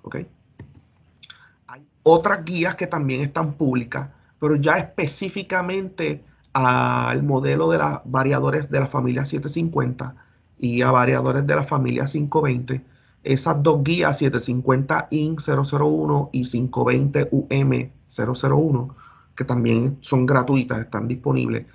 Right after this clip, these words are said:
ayudan mucho en, en toda esta cuestión de instalaciones, los tamaños, el, el grounding correcto, alambrado y muchos otros a-,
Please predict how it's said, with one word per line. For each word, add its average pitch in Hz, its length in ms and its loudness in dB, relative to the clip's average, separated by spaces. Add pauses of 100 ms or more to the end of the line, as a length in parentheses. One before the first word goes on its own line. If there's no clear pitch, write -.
(220)
ayudan 151 440 4
mucho 156 520 0 (260)
en, 117 480 -4
en 117 160 -4
toda 117 200 4
esta 139 180 0
cuestión 131 500 0
de 110 380 -4 (340)
instalaciones, 113 1040 0
los 107 180 -6
tamaños, 107 800 -2 (480)
el, 101 500 -4
el 110 140 0
grounding 123 480 2
correcto, 117 880 -2 (160)
alambrado 117 1040 0
y 120 160 0
muchos 147 400 4
otros 143 260 2
a-, 127 220 -2